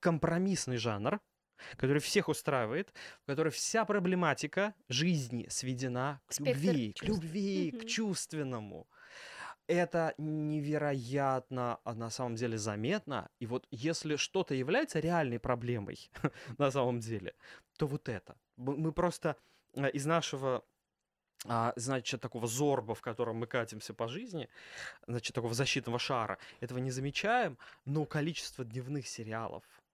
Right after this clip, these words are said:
Speaker 1: и количество слез, которые там проливаются,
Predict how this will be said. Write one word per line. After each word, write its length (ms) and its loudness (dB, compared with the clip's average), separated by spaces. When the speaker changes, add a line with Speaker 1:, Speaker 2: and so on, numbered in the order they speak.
Speaker 1:
и 40 -18
количество 400 -4
слез, 400 -4
которые 320 -8
там 240 -2
проливаются, 840 -6